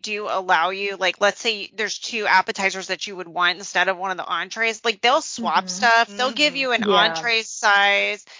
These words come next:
Speaker 1: They'll give you an entree portion of an appetizer. Like, I got those wontons for an entree, but they weren't listed as an entree,
Speaker 3: Mm-hmm.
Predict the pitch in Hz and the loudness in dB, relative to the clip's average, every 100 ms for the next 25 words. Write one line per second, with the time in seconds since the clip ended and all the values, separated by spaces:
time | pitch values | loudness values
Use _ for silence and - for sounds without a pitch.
0 | - 269 262 269 - 214 220 240 214 _ | -12 -8 -4 -4 -2 -2 -2 -4 -8 _
1 | 220 214 - 233 202 202 196 185 185 185 | -8 -8 -8 -10 -12 -2 0 2 0 -2
2 | - 185 185 196 202 185 175 165 165 165 | -4 -2 2 2 0 -2 -2 -2 -4 -6
3 | - - - - 190 190 190 185 190 175 | -8 -20 -12 -6 -2 0 0 -2 -4 -6
4 | 170 170 185 202 196 196 202 185 170 165 | -4 -4 -4 -4 -2 -4 -6 -8 -4 -2
5 | 190 208 185 185 - 180 175 185 _ 202 | -2 0 0 0 -2 -4 -4 -8 _ -2
6 | 196 190 220 202 196 185 - 208 208 220 | -2 0 4 6 4 2 -4 -4 0 0
7 | 214 208 226 220 214 | 0 -2 -2 0 0